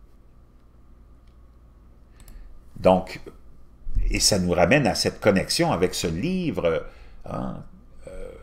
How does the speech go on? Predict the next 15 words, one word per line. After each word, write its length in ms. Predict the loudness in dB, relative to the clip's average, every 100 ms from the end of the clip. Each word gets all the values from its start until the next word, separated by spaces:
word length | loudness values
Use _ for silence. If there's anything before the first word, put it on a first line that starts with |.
| -20 -20 -20 -20 -20 -20 -20 -20 -20 -8
qu'on 200 | -4 -4
appelle 560 | 4 8 8 6 0
chez 220 | -2 -2
les, 320 | 0 2 0 -2
euh, 320 | -4 -4 -6 -10 -16 -20 -20 -20 -20 -20 -20 -20 -20 -20 -18 -14 -12
chez 180 | -8 -4
les 260 | -2 0 0
hindous 300 | 0 -2 -4
ce 200 | -4 -6
fameux, 680 | -4 -2 -2 -2 -2 -6 -8
euh, 260 | -6 -6 -8 -12 -18 -18 -10
record 760 | 2 4 8 8 8 4 -4 -2
as-, 560 | 2 4 4 2 0 -2
euh, 180 | -2 -2
akasique, 840 | 2 4 8 6 6 2 0 -18 -20